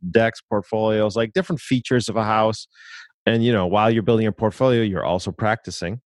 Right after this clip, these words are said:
And yeah, once, once you have a d-, little portfolio of decent, uh, images, then you're, you're basically ready to go. You get your presentation, you go to the office, you pull up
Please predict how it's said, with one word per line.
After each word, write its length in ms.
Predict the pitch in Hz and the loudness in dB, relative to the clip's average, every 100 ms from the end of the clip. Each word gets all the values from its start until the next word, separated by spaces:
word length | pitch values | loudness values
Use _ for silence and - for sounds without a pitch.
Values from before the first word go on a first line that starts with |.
| _ _ - | _ _ -2
And 240 | 87 85 - _ _ - | 0 0 -6 _ _ 2
yeah, 140 | 143 | 4
once, 220 | 120 127 | 4 0
once 220 | - 139 160 | -2 -2 2
you 60 | |
have 160 | 160 135 | 4 4
a 40 | |
d-, 180 | 113 - | -2 -8
little 280 | - 127 135 | -2 2 2
portfolio 760 | 123 127 117 151 285 269 - 196 - | 2 0 0 0 0 0 -2 -4 -2
of 160 | - 101 | -2 0
decent, 360 | 151 135 127 - | -2 -2 -4 -4
uh, 280 | 113 117 107 | -2 0 0
images, 460 | 156 220 185 196 - | 0 0 2 0 2
then 360 | 139 131 135 - _ _ - - _ _ _ _ _ _ _ _ | 4 4 2 -4 _ _ -20 -20 _ _ _ _ _ _ _ _
you're, 500 | 120 113 131 131 107 | 2 2 4 2 0
you're 180 | 113 113 | 0 2
basically 380 | 131 131 - | 2 0 0
ready 200 | 156 170 | 2 2
to 120 | 165 147 | 2 -2
go. 220 | 196 262 | 0 0
You 160 | 226 | -2
get 160 | 101 127 | -2 -2
your 100 | 120 | -2
presentation, 840 | - 151 135 170 160 151 196 196 | 0 -2 -2 0 0 0 0 0
you 120 | 160 | -2
go 240 | 90 120 127 | 0 2 2
to 140 | - | 0
the 120 | 147 | 0
office, 580 | 139 123 131 - 170 - | 4 4 4 -2 -4 -4
you 100 | 107 | -8
pull 300 | 90 120 117 | -4 -2 2
up 140 | 127 | 2